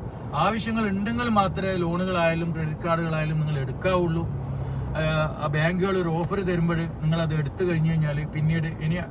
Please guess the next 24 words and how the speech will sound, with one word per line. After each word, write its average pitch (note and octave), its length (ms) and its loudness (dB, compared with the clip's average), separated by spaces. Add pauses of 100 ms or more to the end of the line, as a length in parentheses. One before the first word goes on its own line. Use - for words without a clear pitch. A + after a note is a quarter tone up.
(360)
അടുത്ത D#3+ 220 -4
മാസങ്ങളിലൊക്കെ F3 840 0 (640)
ചില E3+ 180 0
നിയമങ്ങളും F#3 680 2
കൂടി E3+ 140 2
ഇവിടെ, D#3+ 280 0 (180)
ആ, D3+ 280 0
വരാൻ D3+ 400 0
സാധ്യതയുണ്ട്. D3+ 720 0
വളരെ D#3 400 -2
പെട്ടെന്ന് F#3 600 -2
തന്നെ E3+ 380 -2 (600)
ക്രെഡിറ്റ് E3 280 0 (120)
ലോണുകളൊക്കെ E3 600 0
എടുക്കുന്നവർ D#3+ 440 -2
എക്സിക്യൂഷൻ E3 460 -4
നടപടി D3+ 300 -2
വളരെ D3+ 240 -2
പെട്ടെന്നുണ്ടാവും. D#3 840 -2
ക്രിമിനൽ D#3+ 300 -2
കേസുകളൊക്കെ D#3+ 640 -2 (240)
ഫൈൻ E3 260 0
അടിച്ച് F3 220 -4
ഒഴിവാകുന്ന E3 600 0